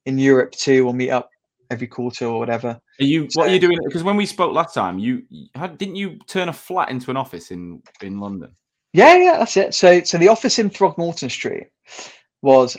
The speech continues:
Speaker 1: really expensive.
Speaker 2: Mm.
Speaker 1: Like, real estate in London is expensive. And, and I thought, "Does anyone really care that we've got an office by the Bank of England?"
Speaker 2: No.
Speaker 1: And pre, pre-covid, it kind of meant something.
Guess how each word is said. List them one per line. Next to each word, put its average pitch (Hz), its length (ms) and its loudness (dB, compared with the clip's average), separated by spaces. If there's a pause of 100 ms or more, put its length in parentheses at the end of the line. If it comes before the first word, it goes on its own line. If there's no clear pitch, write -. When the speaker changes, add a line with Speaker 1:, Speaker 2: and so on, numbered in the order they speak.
Speaker 1:
really 147 380 0
expensive. 135 580 -8 (360)
Speaker 2:
Mm. 110 120 -8
Speaker 1:
Like, 127 220 -2 (140)
real 147 140 -2
estate 139 280 -2
in 123 120 -8
London 127 300 -8
is 113 100 -16
expensive. - 680 -14 (600)
And, 123 440 -4 (100)
and 143 120 -8
I 143 60 -6
thought, - 260 -6
"Does 170 140 -6
anyone 233 320 -2
really 123 320 -2
care 113 400 -6
that 131 120 -10
we've 120 140 -10
got 120 120 -8
an - 60 -8
office 117 240 -10
by 113 140 -2
the 110 80 -2
Bank 113 260 -8
of 104 100 -12
England?" 113 360 -12 (560)
Speaker 2:
No. 101 240 -12 (160)
Speaker 1:
And 185 80 -6
pre, - 200 -6
pre-covid, 170 600 0
it - 280 -10
kind 120 160 -8
of 120 60 -4
meant 123 260 -4
something. - 420 -14